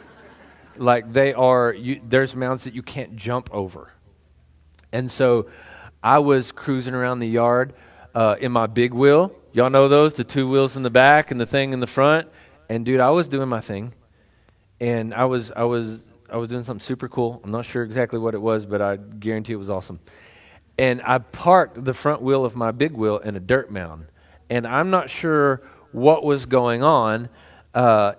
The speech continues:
in my head, but fire ants have this weird trick where they just, like, get all on you,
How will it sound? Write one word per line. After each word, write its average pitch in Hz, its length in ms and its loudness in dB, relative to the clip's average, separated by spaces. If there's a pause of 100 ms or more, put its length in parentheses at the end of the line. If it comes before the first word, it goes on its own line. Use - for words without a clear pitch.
in 185 200 2
my 175 300 6
head, 135 680 2 (420)
but 147 460 4
fire 175 300 2
ants 190 180 -2
have 151 160 -2
this 143 180 -4
weird 135 300 0
trick 151 380 -2
where 123 180 -2
they 120 160 -2
just, 127 280 -6
like, 110 260 -4
get 120 260 -2
all 131 300 8
on 123 300 0
you, 165 300 -2